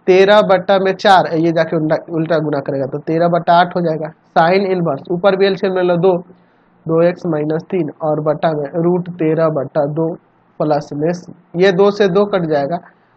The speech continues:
और ये इसके साथ गुना कर जाएगा, तो टू एक्स या बराबर में देते हैं टू एक्स माइनस थ्री बटा में फ़ोर, रूट अंडर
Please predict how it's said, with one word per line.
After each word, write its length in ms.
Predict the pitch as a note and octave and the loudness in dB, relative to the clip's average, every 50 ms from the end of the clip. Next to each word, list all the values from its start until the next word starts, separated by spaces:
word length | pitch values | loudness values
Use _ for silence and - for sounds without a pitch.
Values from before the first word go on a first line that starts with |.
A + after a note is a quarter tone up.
| _ - | _ -4
और 140 | E3 E3 E3+ | -2 0 2
ये 120 | G3 G3+ | 4 2
इसके 200 | F#3+ G3 G3 G3 | 2 2 0 -4
साथ 240 | F#3+ G3 F#3 F3 F3+ | -2 0 -2 -2 0
गुना 180 | D#3+ E3 D#3 D3+ | -2 -2 -2 -2
कर 200 | - - C#3+ C3 | -2 -4 -6 -6
जाएगा, 220 | C3 C3 C3 C3+ C3 | -6 -4 -4 -4 -4
तो 140 | - D#3 | -4 -8
टू 380 | D3+ - - G3+ G3 G3+ G3+ G#3+ | -8 -8 -4 -2 0 0 2 2
एक्स 280 | G#3+ F3+ F#3 - - _ _ _ _ _ - | 2 2 0 -4 -18 _ _ _ _ _ -8
या 120 | D#3 D3 D3+ D#3 | -6 -6 -6 -4
बराबर 380 | D#3 D#3 D3 C#3+ D3 D#3+ D#3+ | -6 -4 -4 -4 -4 -4 -4
में 140 | D#3+ D#3 D3 D3+ | -2 -2 -2 -2
देते 240 | D3 C3+ - D3 | -4 -6 -6 -10
हैं 60 | D#3+ - _ _ _ _ _ _ _ _ _ _ _ _ _ - _ _ _ _ _ _ _ _ _ _ - | -14 -14 _ _ _ _ _ _ _ _ _ _ _ _ _ -20 _ _ _ _ _ _ _ _ _ _ -2
टू 240 | G3+ G3+ G#3 G#3 G#3+ | 0 2 2 4 4
एक्स 300 | A3 A3+ A3+ A3+ - - F#3+ | 4 2 2 0 -6 -8 -2
माइनस 440 | F3 E3+ E3+ E3+ F3 F3+ F#3 F3+ F3+ | 0 0 2 2 0 0 -2 -2 -4
थ्री 280 | - F#3+ G3+ G3+ G#3 G3+ | -6 -4 -2 0 0 0
बटा 380 | E3+ E3+ D#3+ D#3 D#3+ - F3 F3 | 2 0 0 0 2 2 2 2
में 140 | E3+ F3 F3 E3+ | 4 2 0 -2
फ़ोर, 380 | F3 - A3 G3+ F3 D3+ D#3 - - _ _ _ - - D3+ D#3 E3+ | 0 2 2 2 2 2 -2 -6 -10 _ _ _ -10 -6 0 0 2
रूट 280 | F3 G#3+ A#3 A3 A3+ G3+ | 4 4 2 2 0 -2
अंडर 320 | E3 D3 C#3 C3+ C#3 - | -2 -2 -2 -4 -6 -8